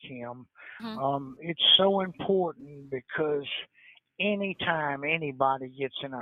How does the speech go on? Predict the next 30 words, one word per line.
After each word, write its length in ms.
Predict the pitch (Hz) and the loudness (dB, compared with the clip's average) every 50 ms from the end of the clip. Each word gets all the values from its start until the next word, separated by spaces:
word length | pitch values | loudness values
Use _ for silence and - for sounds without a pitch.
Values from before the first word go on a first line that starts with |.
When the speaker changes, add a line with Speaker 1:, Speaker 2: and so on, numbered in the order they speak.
| - - - | -6 -4 -2
Speaker 1:
hurry, 480 | 147 147 139 135 131 127 123 123 117 _ _ - - - - - - _ | -2 -2 0 -2 -2 -4 -6 -6 -10 _ _ -20 -20 -20 -20 -20 -18 _
uh, 300 | 131 135 135 135 131 127 127 _ | -2 0 0 0 0 -2 -4 _
there's 260 | 160 160 160 143 - - - - | 0 2 2 2 4 2 2 4
so 140 | - 185 185 | 4 2 2
much 220 | 165 151 139 - - - - _ | 2 -2 -4 -4 -4 -8 -4 _
danger 500 | 151 143 139 139 135 127 123 127 123 120 | 0 0 0 -2 -6 -8 -8 -6 -6 -6
involved. 640 | 120 123 123 131 127 127 123 123 120 123 123 123 _ - _ _ | -8 -6 -4 -2 0 0 0 0 -2 -4 -4 -6 _ -20 _ _
That's 200 | 160 160 156 - - - | -4 -4 -4 -4 -6 -6
something 320 | 180 175 160 _ 156 143 139 | -6 -8 -8 _ -10 -8 -6
they 140 | 135 131 123 - - | -6 0 0 0 0
stress 280 | - - 160 151 139 117 - - - - | 0 -2 -2 -2 -2 -2 -2 -2 -2 -2
so 160 | 180 180 165 | -2 -4 -4
much 260 | 151 139 135 131 - - - - - | -6 -6 -6 -4 -4 -4 -4 -2 -2
to 220 | 139 135 139 139 | -2 0 0 -2
us 120 | 139 135 123 - - 156 | -2 -2 -4 -6 -4 -6
on 200 | 156 139 135 123 - - | -8 -8 -8 -10 -6 -4
towboats, 540 | 156 156 131 123 127 127 127 131 139 - - - _ - - - - - - _ _ _ _ - | -4 -4 0 0 2 2 2 0 -2 -10 -14 -14 _ -18 -20 -20 -20 -20 -20 _ _ _ _ 2
is 260 | 156 160 160 139 - - - - | 4 4 6 6 4 4 4 -2
to 380 | 147 147 147 143 147 143 139 143 _ _ _ _ | -2 -2 -2 -4 -6 -6 -8 -12 _ _ _ _
not 380 | - 156 156 160 165 175 175 165 - - | -14 -8 0 2 2 2 2 0 -4 -8
to 80 | 156 143 | -12 -10
get 260 | - 151 151 147 139 | -4 -2 -2 0 0
in 140 | 143 135 131 | -2 -2 -2
a 80 | 123 120 - - | -4 -6 -2 4
hurry 400 | 165 156 151 151 139 139 139 139 131 _ | 4 6 6 6 4 2 0 -4 -8 _
with 180 | 139 139 139 135 147 - - | 2 2 2 2 0 -8 -6
anything 560 | 202 214 196 160 127 _ - 131 131 131 131 131 | -6 -6 -6 -8 -10 _ -8 -8 -8 -8 -12 -16
you 100 | 135 135 - | -16 -16 -8
do, 440 | - 135 131 135 135 131 135 143 - - - 120 | -6 -4 -4 -4 -4 -8 -10 -12 -14 -12 -6 -4
um, 280 | 120 120 123 123 120 | -2 -2 -2 -4 -8